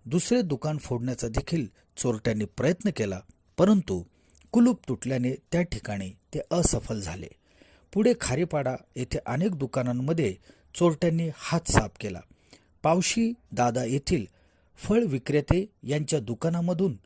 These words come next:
केळी, पाण्याच्या बॉटल, चिल्लर अशा अनेक वस्तू घेऊन चोरट्यांनी पोबारा केला. रस्त्यापासून थोडे पुढे असलेल्या एका टेलरच्या दुकानामध्ये चोरट्यांनी हात साफ केला आणि तेथे शिवणकामासाठी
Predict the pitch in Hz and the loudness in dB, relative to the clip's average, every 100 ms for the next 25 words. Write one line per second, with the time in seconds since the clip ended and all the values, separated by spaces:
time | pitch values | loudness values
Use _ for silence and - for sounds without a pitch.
0 | _ _ _ - 202 196 160 117 - _ | _ _ _ 2 6 6 4 0 -10 _
1 | 147 139 135 - 113 107 120 - 123 90 | -2 0 0 -2 -2 -2 -4 -4 -6 -8
2 | _ _ - 170 175 151 98 - - - | _ _ -4 0 2 0 -2 -8 -6 -4
3 | - - 127 165 220 170 135 - 107 104 | -4 -6 -4 -2 -2 -2 -6 -6 -6 -2
4 | 170 110 - _ _ - 185 180 165 165 | -2 -4 -10 _ _ -2 0 2 2 0
5 | 170 190 - - 120 107 101 95 - 92 | 0 -4 -10 -4 -2 0 0 -2 -6 -8
6 | 87 - _ _ - 123 117 - 139 127 | -10 -14 _ _ -6 0 2 0 -2 -4
7 | - 139 - 113 113 120 131 185 127 110 | -6 -6 -8 -8 -8 -6 0 2 2 0
8 | 110 104 104 - - _ 131 - 185 - | -2 -2 -6 -12 -20 _ -8 -2 -2 0
9 | 135 147 185 190 185 123 - 120 127 165 | 0 2 2 0 -2 -2 -4 -2 -2 0
10 | 160 98 - - _ - 185 165 170 156 | 0 -2 -6 -20 _ 2 2 4 2 2
11 | 147 - 196 202 - 110 - - 107 104 | 2 2 2 4 4 4 0 -6 -6 -8
12 | - _ - 143 147 - 196 - 101 - | -16 _ -8 -4 2 4 4 2 -2 -6
13 | - - - - 214 220 208 165 139 131 | -20 -20 -10 4 8 8 6 2 0 4
14 | - 113 143 | 2 2 -4